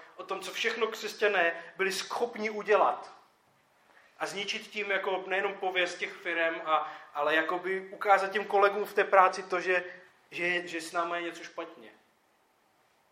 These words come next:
Protože to nefunguje, protože, to, to, protože, protože tam se reprezentuje Ježíš a, a my to neděláme. Ale to je přesně to místo, kde my můžeme reprezentovat Ježíše. V našich zaměstnáních, v našich, u našich sousedů, lidí kolem nás.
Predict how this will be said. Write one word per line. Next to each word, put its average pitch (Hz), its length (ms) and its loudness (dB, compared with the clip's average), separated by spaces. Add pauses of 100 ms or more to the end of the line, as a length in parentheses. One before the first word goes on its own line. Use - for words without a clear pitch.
(840)
Protože 175 200 -4
to 240 100 4
nefunguje, 233 580 -2
protože, 175 240 -8
to, 208 160 -2
to, 214 140 -10
protože, 196 400 -10
protože 185 420 -10
tam - 220 4
se 220 160 -2
reprezentuje 170 560 -6
Ježíš 160 300 -6
a, 147 260 -14
a 156 60 -6
my 160 100 -6
to 180 100 -4
neděláme. 190 520 -4 (1600)
Ale 151 120 2
to 175 140 2
je 190 80 4
přesně 196 340 -2
to 202 100 0
místo, 208 460 -6
kde 147 160 -8
my 151 140 -10
můžeme 160 360 -6
reprezentovat 143 580 -12
Ježíše. 135 340 -20 (120)
V 123 40 -20
našich 131 340 -18
zaměstnáních, 147 600 -10
v 139 40 -20
našich, 139 300 -14 (760)
u 160 80 -8
našich 160 240 -2
sousedů, 160 600 -6
lidí 160 240 -10
kolem 156 260 0
nás. - 380 -6